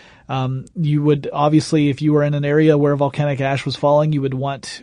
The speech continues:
a gas mask and goggles. I mean, you would want to be able to have some sort of filter, um, to filter out these particles and something protecting your eyes, uh, in this, this sort of environment. Uh,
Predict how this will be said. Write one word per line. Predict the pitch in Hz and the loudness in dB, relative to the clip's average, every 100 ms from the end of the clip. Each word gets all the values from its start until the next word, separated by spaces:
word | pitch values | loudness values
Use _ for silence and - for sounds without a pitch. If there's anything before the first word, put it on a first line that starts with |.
| - | -10
a | 127 127 | -8 -6
gas | 131 147 175 - | -2 0 0 0
mask | 165 185 180 | -2 0 -2
and | - 131 | -6 -4
goggles. | 139 180 156 120 110 107 | 2 2 2 0 -4 -6
I | 147 | -8
mean, | 135 135 | -6 -2
you | 156 | 2
would | 156 | 2
want | 147 147 139 | 2 -2 -4
to | |
be | 139 131 | -4 -4
able | 131 | -2
to | 139 | -2
have | 131 | -2
some | 156 | -4
sort | 139 160 | -2 -2
of | - | 0
filter, | - 180 175 123 107 110 - - - - _ _ | 4 4 2 -4 -8 -8 -12 -20 -20 -20 _ _
um, | 131 131 127 | -4 -4 -4
to | 131 131 | -4 0
filter | 160 147 147 | 2 2 2
out | 143 139 | 2 0
these | 139 | -2
particles | - 151 147 135 120 117 113 - | -2 0 2 0 -4 -6 -8 -8
and | 123 123 120 120 127 143 | -6 -6 -6 -8 -10 -10
something | - 135 139 131 | -6 -6 -4 -6
protecting | 123 143 127 135 | -2 -4 -4 -6
your | 120 | 0
eyes, | 156 147 120 110 - | 0 2 -2 -6 -12
uh, | 123 113 110 - | -12 -10 -10 -8
in | 127 | -8
this, | 120 - - _ _ _ | -8 -10 -14 _ _ _
this | 143 120 | -6 -4
sort | 139 123 | -4 -4
of | 113 | -4
environment. | 120 143 156 123 117 110 - _ _ _ _ - - | -2 0 0 -2 -6 -12 -20 _ _ _ _ -16 -6
Uh, | 139 135 | -4 -4